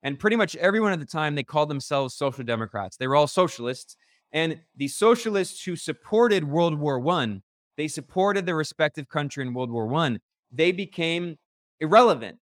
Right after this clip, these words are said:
And it was the Bolsheviks who were the ones, and Rosa Luxemburg and Karl Liebknecht in Germany, they were the ones who opposed the inter-imperialist war of World War One.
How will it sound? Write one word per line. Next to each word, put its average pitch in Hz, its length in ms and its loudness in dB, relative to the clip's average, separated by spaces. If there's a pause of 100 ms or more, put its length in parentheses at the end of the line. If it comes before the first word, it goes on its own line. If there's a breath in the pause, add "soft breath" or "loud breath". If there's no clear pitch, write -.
(300)
And 165 160 -4
it 185 60 -2
was 185 260 2
the 160 120 -6
Bolsheviks 143 720 -2
who 156 180 -8
were 165 120 -2
the 156 80 -4
ones, 151 420 -6 (240)
and 151 260 -2
Rosa 185 260 4
Luxemburg 156 600 0
and 135 120 -4
Karl 139 260 0
Liebknecht 147 440 -2
in 120 120 -8
Germany, 131 480 -2 (280)
they 175 200 4
were 226 160 6
the 190 80 2
ones 160 420 -2
who 165 160 -2
opposed 147 800 0 (260)
the 151 240 -4 (120)
inter-imperialist 170 1000 0
war 131 380 2 (240)
of 123 180 -2
World 147 220 2
War 127 180 0
One. 123 360 -2